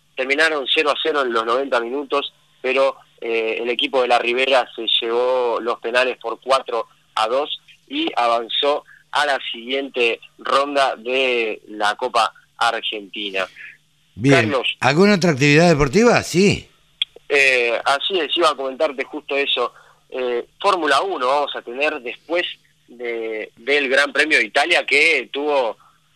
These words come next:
Speaker 1: una situación polémica entre Hamilton y Verstappen, que chocaron.
Speaker 2: No pude ver la
Speaker 1: Eh,
Speaker 2: carrera.
Speaker 1: en una, en una de las vueltas,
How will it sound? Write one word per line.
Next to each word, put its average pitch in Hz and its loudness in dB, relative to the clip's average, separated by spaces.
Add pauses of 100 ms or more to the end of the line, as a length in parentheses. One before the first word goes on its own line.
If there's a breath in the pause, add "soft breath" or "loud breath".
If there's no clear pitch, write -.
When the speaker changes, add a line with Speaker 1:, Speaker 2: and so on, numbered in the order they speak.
(100)
Speaker 1:
una 127 -6
situación 139 0
polémica 143 0
entre 117 -4
Hamilton 131 -2
y 113 -6
Verstappen, 135 -2
que 127 -2
chocaron. 156 -2
Speaker 2:
No 127 0
pude 160 6
ver 160 6
la 156 4
Speaker 1:
Eh, 127 0
Speaker 2:
carrera. 135 4 (960)
Speaker 1:
en 113 -14
una, - -
en - -10
una 135 -4
de 117 -2
las 113 2
vueltas, 151 0